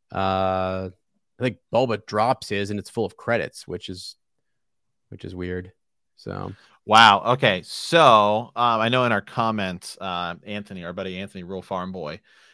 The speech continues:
Speaker 2: um, and I saw actually he tweets. So there is a Twitter account called Aruk Haunts, or, oh, no, no, that's, that's funny. He's, okay, it's Aruk Fonts, but he just changed his name to Aruk Haunts,
Speaker 1: Mm.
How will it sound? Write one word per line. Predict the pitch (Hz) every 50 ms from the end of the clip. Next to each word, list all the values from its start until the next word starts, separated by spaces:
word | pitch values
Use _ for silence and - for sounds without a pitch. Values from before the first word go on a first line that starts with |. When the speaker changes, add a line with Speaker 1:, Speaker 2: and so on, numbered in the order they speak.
| _ _
Speaker 2:
um, | - 98 101 98 95 92
and | 95 98
I | 98 98
saw | 92 - - 104 98 95
actually | 95 98 - - 95 87
he | - - 101 95
tweets. | - - - 107 98 92 71 -
So | - - 117 107
there | 101 95 113 120 127 135 143
is | - 113 131 127 120 - -
a | - 107 104 98
Twitter | - - - - - 135 131 113 90 82 82 - -
account | 87 - - - 85 73 76 82 87 92 - - _ _ _ _ _ _ _ _ _ _ _ _ _ _ _ _
called | - - 113 110 101 98 101 101 113 - -
Aruk | 101 101 101 101 107 117 127 143 147 139 139 - - _ -
Haunts, | - - - - 123 120 117 73 73 87 - - - - - - _
or, | 120 113 107 101 95
oh, | 101 98 87 82
no, | 85
no, | 87 85 85 80 80 80
that's, | - - _ - _ _ -
that's | 92 82 - -
funny. | - 78 76 80
He's, | 95 90 -
okay, | - - 95 87 87 82
it's | -
Aruk | 117 117 113 139 139 139 139
Fonts, | - - 131 120 104 92 90 - -
but | - 98
he | 95
just | 90 95 - -
changed | - 92 90 87
his | - 92 -
name | 87 85 85 87
to | - 95
Aruk | 82 78 78 82 76 -
Haunts, | - 73 69 65 64 62 - - -
Speaker 1:
Mm. | - 107 92